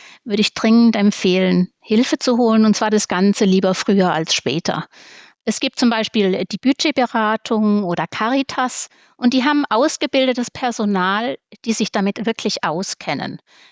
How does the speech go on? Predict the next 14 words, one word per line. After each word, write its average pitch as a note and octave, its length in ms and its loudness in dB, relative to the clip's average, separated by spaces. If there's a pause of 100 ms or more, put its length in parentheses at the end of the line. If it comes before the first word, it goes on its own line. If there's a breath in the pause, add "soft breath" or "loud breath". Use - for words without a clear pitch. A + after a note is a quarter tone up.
(120)
Ähm, F#3 320 -2
die A3 80 -2
kennen C#4+ 360 2
die C4+ 80 2
Situation, G#3 1040 0 (380 loud breath)
die G#3+ 100 2
wissen, B3 260 4
was A#3+ 160 0
man A#3+ 200 2
tun A#3 420 -2
kann, A3+ 460 0
die G#3+ 80 -4
können A3+ 280 0
allenfalls, A3 840 0